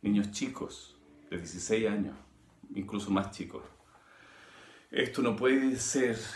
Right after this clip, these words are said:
no, no, no podemos permitirlo nosotros como sociedad, como chilenos. Si Chile despertó, bueno, de, de, de esto se trata, ¿no? De tratar de, de parar el abuso, parar la desigualdad.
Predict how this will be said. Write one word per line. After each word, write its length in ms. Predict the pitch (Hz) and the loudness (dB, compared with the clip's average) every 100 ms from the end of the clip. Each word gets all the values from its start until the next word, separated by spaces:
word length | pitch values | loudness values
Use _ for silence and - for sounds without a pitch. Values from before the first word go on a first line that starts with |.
| - - | -10 -4
no, 260 | 110 117 | 0 4
no, 180 | 113 113 | 4 2
no 160 | 113 107 | 2 4
podemos 240 | 113 113 | 4 4
permitirlo 640 | - 110 107 135 139 110 104 | 2 0 2 4 2 4 2
nosotros 500 | 101 - 127 110 104 | 2 2 2 2 -2
como 200 | 107 98 | 0 -2
sociedad, 500 | 98 - 107 120 117 | -2 2 4 4 2
como 180 | 107 | 0
chilenos. 720 | 104 101 110 117 110 101 - - | -2 0 0 2 0 0 -4 -10
Si 240 | - 104 | -8 -8
Chile 280 | - 139 135 | -2 4 4
despertó, 640 | 127 - 104 - 143 147 | 2 -4 -4 4 6 6
bueno, 480 | 143 147 127 90 - - - _ _ _ _ _ _ - | 4 4 4 0 -4 -14 -20 _ _ _ _ _ _ -16
de, 400 | - 101 131 110 | -6 0 0 0
de, 480 | 95 - 101 - 143 | -6 -8 -10 -2 0
de 160 | 147 139 | 2 0
esto 120 | 143 | 0
se 140 | - | -2
trata, 260 | 143 139 107 | 2 4 4
¿no? 220 | 101 131 | 2 0
De 240 | 127 110 104 | 0 -2 -2
tratar 400 | 107 117 113 110 | -2 0 0 0
de, 320 | 113 110 - - - - - _ | 0 0 -2 -14 -20 -20 -20 _
de 420 | 95 92 104 101 98 | -8 0 2 2 0
parar 280 | 104 113 127 | 2 2 4
el 100 | 120 | 2
abuso, 680 | 120 135 - 127 120 113 - | 2 -2 -4 -4 -4 -4 0
parar 300 | 104 107 110 | 2 2 0
la 640 | 107 104 101 98 92 - | 0 2 2 2 -2 -6
desigualdad. 960 | 104 98 110 98 95 95 117 120 - | -4 -4 0 0 2 4 4 4 0